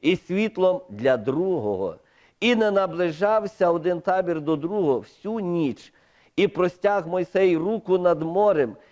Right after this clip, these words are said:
і відганяв Господь море всю ніч сильним східнім вітром. І зробив море сухим, і воно розділилося. І сини Ізраїля вийшли і йшли середину моря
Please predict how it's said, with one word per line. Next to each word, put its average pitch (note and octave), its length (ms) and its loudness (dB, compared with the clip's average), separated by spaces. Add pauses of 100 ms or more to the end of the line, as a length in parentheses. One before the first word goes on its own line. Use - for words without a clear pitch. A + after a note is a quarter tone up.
(260)
і G3 340 4 (560)
відганяв G3 760 0
Господь F3+ 480 0
море F#3 340 2
всю A3+ 320 -4
ніч G#3+ 280 -2
сильним G#3+ 640 -4
східнім F3 520 -6
вітром. B2 480 -8 (380)
І F3+ 120 4
зробив F3 460 2
море E3+ 340 2
сухим, E3 580 0 (120)
і D3 80 2
воно D#3 260 2
розділилося. C3 840 -4 (440)
І F#3+ 120 4
сини G3+ 320 2
Ізраїля F#3 520 2
вийшли F3+ 560 2
і D#3+ 80 -2
йшли E3+ 340 0
середину E3 680 2
моря E3+ 460 2